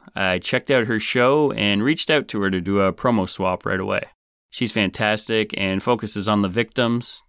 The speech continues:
telling the stories in a respectful manner, which I really appreciate. Uh, she also has a lovely voice, making these horrific crimes much more palatable.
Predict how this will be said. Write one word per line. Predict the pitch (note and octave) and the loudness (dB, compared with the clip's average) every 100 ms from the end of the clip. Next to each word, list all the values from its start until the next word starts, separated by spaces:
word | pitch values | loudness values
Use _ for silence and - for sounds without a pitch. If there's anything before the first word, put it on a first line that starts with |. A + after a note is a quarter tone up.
| - | -2
telling | A#2+ A2 G#2 F#2+ - | 0 2 2 -2 -4
the | |
stories | - - A#2+ A2+ A2 | -4 2 4 4 4
in | G#2+ | 2
a | |
respectful | G2 - - C#3 - | 0 -2 -2 -2 -2
manner, | A#2+ B2 B2+ B2+ C3 B2+ | 0 2 4 2 0 -4
which | G#2 A2 | -4 2
I | |
really | G#2 G#2+ G#2+ | 2 4 2
appreciate. | G#2+ B2 A2+ B2 B2 B2+ - _ _ _ - | 2 0 0 2 2 0 -4 _ _ _ -10
Uh, | F#2 F#2 | -8 -6
she | - | 0
also | A#2+ G#2 G#2+ | 2 2 0
has | G2 | -2
a | F#2 | -2
lovely | F#2 A2+ B2 G2 | -2 0 0 -2
voice, | E2 F2 E2+ - - - - | -4 -6 -6 -8 -12 -14 -8
making | G2 F#2 - | -2 -2 0
these | F#2+ F2 - | -2 -2 -4
horrific | F#2 F#2+ F#2+ - - | -6 -4 -4 -6 -8
crimes | - G#2 G2 G2+ G2 | -2 2 2 0 0
much | G#2 G2+ - | -2 -2 0
more | G#2 | 0
palatable. | G2 - A2+ A2+ A#2 A2 C3 | 0 -2 0 2 2 2 0